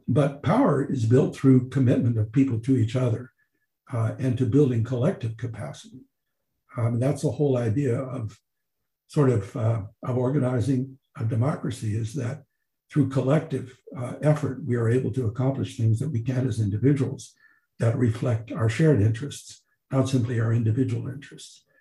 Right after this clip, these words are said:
And so I think we're up against, um, some real challenging elements of activity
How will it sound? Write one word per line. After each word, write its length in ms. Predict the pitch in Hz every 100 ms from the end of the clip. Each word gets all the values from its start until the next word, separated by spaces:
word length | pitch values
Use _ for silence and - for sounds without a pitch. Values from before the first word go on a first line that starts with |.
| - _ _ -
And 120 | 123
so 120 | 135
I 80 | 131
think 200 | 180 147
we're 200 | 139 -
up 160 | 151
against, 580 | 151 147 131 120 - -
um, 480 | 113 120 120 113 - _ - _ _ -
some 220 | - 139
real 200 | 160 156
challenging 800 | - 156 147 120 123 113 110 - _ _ _ _ _ _ _ _ _ _ _ _ _ 220 - -
elements 540 | 170 180 143 120 -
of 400 | - 131 113 113 -
activity 800 | 127 120 - 202 160 113 - -